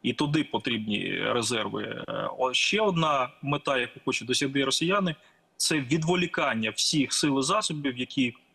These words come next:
невеличкі резерви у нас були все ж таки сформовані,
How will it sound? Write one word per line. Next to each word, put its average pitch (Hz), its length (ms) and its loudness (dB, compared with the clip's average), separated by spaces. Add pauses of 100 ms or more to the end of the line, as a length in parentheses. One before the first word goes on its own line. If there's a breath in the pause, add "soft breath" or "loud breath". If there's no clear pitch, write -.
(320)
невеличкі 147 520 4
резерви 123 400 0
у 123 60 0
нас 120 180 2
були 117 240 -4
все 113 160 0
ж - 80 -4
таки 113 180 -4
сформовані, 113 580 -2